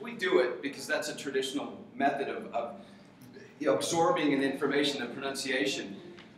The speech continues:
Um, and, and, you know, if I do that, torque, and you guys torque, torque, torque, torque, and then the one by one. Torque, okay, torque, torque. They hesitate to do it,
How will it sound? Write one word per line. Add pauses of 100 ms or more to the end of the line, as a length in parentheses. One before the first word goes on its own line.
(120)
Um, (240)
and,
and,
you
know,
if
I
do
that,
torque, (360)
and
you
guys (340)
torque, (200)
torque,
torque,
torque,
and
then
the
one
by
one.
Torque, (340)
okay,
torque, (380)
torque. (2250)
They
hesitate
to
do
it,